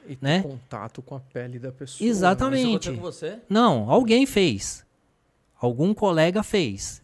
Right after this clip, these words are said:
Speaker 2: E me contaram. Talvez quem contou tenha sido o,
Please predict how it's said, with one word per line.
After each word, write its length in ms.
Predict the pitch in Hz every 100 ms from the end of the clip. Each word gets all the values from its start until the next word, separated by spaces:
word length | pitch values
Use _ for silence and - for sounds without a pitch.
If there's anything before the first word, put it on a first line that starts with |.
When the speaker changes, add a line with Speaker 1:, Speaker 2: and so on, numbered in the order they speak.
| 117
Speaker 2:
E 180 | 120 127
me 100 | 135
contaram. 680 | 170 202 214 175 120 95 - _ _ _ -
Talvez 420 | 139 139 180 -
quem 160 | 170
contou 460 | 160 160 151 170 190
tenha 300 | 196 208 196
sido 460 | - - 196 180 214
o, 600 | 214 202 175 180 170